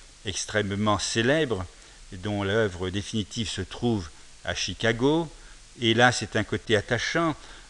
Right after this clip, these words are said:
j'allais dire, de cette œuvre. Elle se trouvait d'ailleurs placée au-dessus du lit de Claude Monet à Giverny. Il y avait donc des toiles de Pissarro,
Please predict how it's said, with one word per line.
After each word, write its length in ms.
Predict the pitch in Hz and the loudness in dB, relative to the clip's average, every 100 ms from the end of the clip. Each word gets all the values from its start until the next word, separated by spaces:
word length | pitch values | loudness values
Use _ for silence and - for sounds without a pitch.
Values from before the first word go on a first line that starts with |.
| - | -14
j'allais 180 | 92 101 | -6 -2
dire, 140 | 104 | -2
de 80 | 95 | -2
cette 280 | 92 110 - | -2 -2 4
œuvre. 300 | 143 156 135 - - | 6 6 2 -4 -10
Elle 100 | 131 | -6
se 140 | 110 - | -4 -6
trouvait 320 | - 131 147 | -2 0 2
d'ailleurs 240 | 127 135 | 4 4
placée 400 | - 127 - 175 | 2 0 2 0
au-dessus 460 | 135 117 113 - 160 | 0 0 -2 -4 -4
du 120 | 110 | -2
lit 220 | 117 160 | -2 -2
de 100 | 123 | -2
Claude 260 | 107 120 104 | -2 -2 -2
Monet 460 | 98 98 110 131 131 - - - | -2 -2 -2 -2 -4 -12 -10 -4
à 80 | 104 | -4
Giverny. 580 | 104 98 107 90 73 - - - - - - - - - - 95 | -2 -2 -2 -4 -8 -12 -16 -18 -20 -20 -20 -20 -20 -20 -14 -8
Il 60 | |
y 20 | |
avait 100 | 92 | -4
donc 220 | 101 107 - | -2 -2 -2
des 120 | 95 90 | -6 -4
toiles 240 | 104 90 | -4 -2
de 80 | 87 | -4
Pissarro, 680 | - 101 113 104 120 151 | -6 -2 0 2 2 0